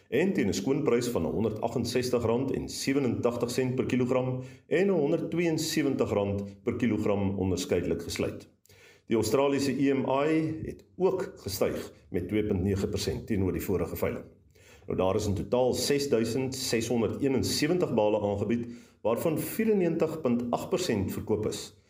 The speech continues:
En dit ten spyte van baie uitdagende logistieke en handelsomgewingswaarin ons ons tans bevind.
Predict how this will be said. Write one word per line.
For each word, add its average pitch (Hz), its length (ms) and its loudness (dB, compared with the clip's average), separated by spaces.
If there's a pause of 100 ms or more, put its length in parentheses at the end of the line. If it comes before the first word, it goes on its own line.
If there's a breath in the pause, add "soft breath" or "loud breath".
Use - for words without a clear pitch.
(140 soft breath)
En 190 280 2
dit 165 360 -2
ten 226 180 2
spyte 139 420 0
van 107 380 0
baie 107 200 2
uitdagende 98 580 0
logistieke 131 840 -2
en 131 240 2
handelsomgewingswaarin 92 1300 0
ons 80 320 -4
ons 76 200 -10
tans 82 240 -4
bevind. - 400 -6